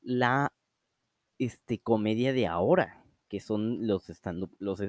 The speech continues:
que es lo mismo, es un stand-up, es una persona pasando a,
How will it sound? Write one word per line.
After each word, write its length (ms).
que 80
es 120
lo 100
mismo, 380
es 120
un 120
stand-up, 480
es 180
una 100
persona 440
pasando 600
a, 260